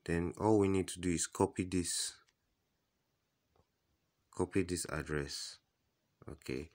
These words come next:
and we go back to the faucet. Paste in your address here. Okay, then, uh, we do get B T C S, the very first one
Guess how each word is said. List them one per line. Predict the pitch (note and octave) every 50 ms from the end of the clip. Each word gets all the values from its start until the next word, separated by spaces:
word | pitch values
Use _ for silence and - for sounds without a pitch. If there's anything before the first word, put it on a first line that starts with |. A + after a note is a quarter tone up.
| _ _ _ _ - - -
and | - D#2 D2+
we | D2+
go | D2+ D#2+ F#2 F#2
back | F#2 F2 F2 F#2 G2 G#2+ - - - - _ _
to | - - D#2 D2+ C2+ - - _ _ _ _ _ _ _ _ _ _ _ _ _ _ -
the | - -
faucet. | - - F#2 F2+ - - G2 G2 - - - - - - _ _ _ _ _ _ _ _ _ _ _ - _ - - - _ _ _ _ _
Paste | - G#2 A2 G#2+ - - -
in | G2 F#2+
your | F2+ F2 E2 D#2+
address | D#2 D#2 F2 F2+ F2+ E2+ - -
here. | - E2 D#2+ G2+ D3 E3 D#3+ - - _ _ _ _ _ _ _ _ _ _ _ _ _ _ _ _ _ _ _ _ _ _ _ _ -
Okay, | D2 - - - E2+ F2+ G#2 B2+ C#3 - _ _ _ _ _ _ _ _ _ _ -
then, | - E2 E2 E2 E2 E2
uh, | D#2 D#2 E2 E2 E2 D#2+ D#2+
we | D#2+ E2 E2
do | D#2+ F#2+ G2 F#2+ G2 F#2+ D#2 - - - - - - _ - E2+ D#2+
get | - G2+ F#2+ F2+ - - - C#2+ D#2 E2 -
B | - G2+ F2 -
T | - - F2+ F2+ F2
C | F2+ - - - - - F2 F2 E2 E2 F2 _ _ _ _ _ _ _ _ _ _ _ _ _ _ _ _ _ -
S, | E2+ E2 D2+ - - - - - - - _ _ _ _ _ _ _ _ _ _ _ -
the | E2
very | D#2+ D#2+ - F#2+ G2+ G2+ G2+ G#2+
first | - - F#2+ F2 E2+ - - -
one | D#2 D2 C#2+ C#2+